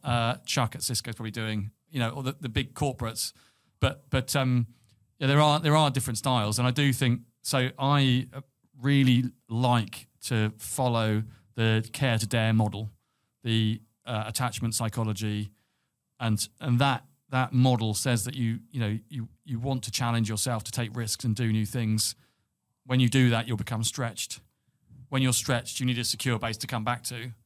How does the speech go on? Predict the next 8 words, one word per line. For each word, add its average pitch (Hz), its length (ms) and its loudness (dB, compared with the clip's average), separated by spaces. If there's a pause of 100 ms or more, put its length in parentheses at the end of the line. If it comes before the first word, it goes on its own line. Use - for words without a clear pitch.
(440)
And 117 80 -2
that 120 200 -4
secure 120 340 -2
base 113 400 -2 (300)
at 135 140 -10
that 123 200 -4
point 117 220 -4
stretched, - 420 -6